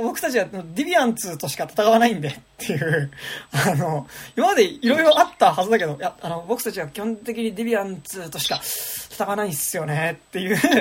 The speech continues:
<laughs> まあ、スタンスで、だからその、ディビアンツと戦うために作られた人たちですよ、あ、作られたんですよっていうところで、ディビアンツ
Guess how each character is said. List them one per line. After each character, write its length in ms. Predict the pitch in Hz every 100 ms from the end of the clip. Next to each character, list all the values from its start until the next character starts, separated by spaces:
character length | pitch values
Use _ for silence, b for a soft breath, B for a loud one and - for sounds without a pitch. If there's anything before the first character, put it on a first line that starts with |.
| 143
<laughs> 400 | - - - -
ま 180 | 262 202
あ、 40 |
ス 120 | -
タ 120 | 233 226
ン 60 |
ス 80 | 226
で、 100 | 226
だ 100 | 269
か 80 | 214
ら 80 | 165
そ 100 | 160
の、 220 | 151 170
デ 60 | 247
ィ 40 |
ビ 60 | 359
ア 60 |
ン 60 | 294
ツ 60 | -
と 80 | 190
戦 200 | 202 247
う 60 |
た 80 | 254
め 100 | 320
に 160 | 294 226
作 160 | -
ら 60 | 233
れ 80 | 220
た 80 | 170
人 160 | 233
た 80 | 226
ち 60 | 180
で 80 |
す 100 | 147
よ、 140 | 175 185
あ、 160 | 190 170
作 280 | - - 247
ら 80 |
れ 60 | 240
た 60 | 202
ん 40 |
で 60 | 226
す 80 | 262
よ 60 |
っ 20 | 233 _ _
て 80 | -
い 100 | 233
う 120 | 320 330
と 140 | 339
こ 100 | 359
ろ 80 | 381
で、 120 | 269
デ 220 | 180 190
ィ 20 | 285
ビ 100 | 381
ア 60 |
ン 160 | 294 233
ツ 340 | - 220 175